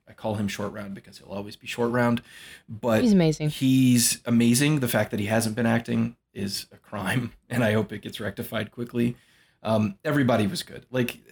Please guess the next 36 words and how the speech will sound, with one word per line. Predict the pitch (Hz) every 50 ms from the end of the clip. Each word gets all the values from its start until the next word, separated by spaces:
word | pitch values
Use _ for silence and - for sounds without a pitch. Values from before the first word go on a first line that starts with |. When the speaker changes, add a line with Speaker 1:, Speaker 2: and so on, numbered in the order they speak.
| - -
Speaker 1:
and | 156 160 165
that's | 175 175 - -
really | 208 240 240 220
what | 185 156 135
it | - -
is. | - - - - _ _ -
Like, | 117 110 - - -
I | 127
think | 120 - - 180 175 180
part | - - 151 151 156
of | 147 151
it | 139 110
is | 101 98 98 - - _ _ _ _ _ _ _ _ _ _ _ _ _ _ _ _ _ _ _ _ _ _ _ _ _ _ _ _ _ _ -
this | 113 117 - 135
is | 123 123
an | 113 101 98 95
original | 104 101 107 131 151 165 170
film | - - 110 - - - _ _ _ _ _ _ _ _ _ _ _ _ _ _ _ _ _ _ _ _ _ _ _ _ _ _ -
made | 131 131 123 117
by | - - -
talented | - - 107 107 110 117 127 - 165 156 _
people | - 196 - _ - _ _ _ _ _ _ _ _ _ _ _ _ _ _ _ _ _ _ _ _ _ _ _ _ _ _ _ _ _ _ _ _ _ _ _
that's | - 101 - -
telling | - 127 117 113 107 104 101 101 - _ _ _ _ _ _ _ _
a | 113
unique | 107 101 101 101 107 120 160 -
story | - - - - - 107 107 113 120 123 _ _ _ _ _ _ _ _ _ _ _ _ _ _ _ _ _ _ _ _ _
in | 110 107
a | 104
way | 104 107 117 123 123 123 127
that | 127 107 104 101
is | 101 -
uncommon | 92 117 131 131 127 - 127 120 120 120 117
to | 117 - 113
tell | - - - -
it. | -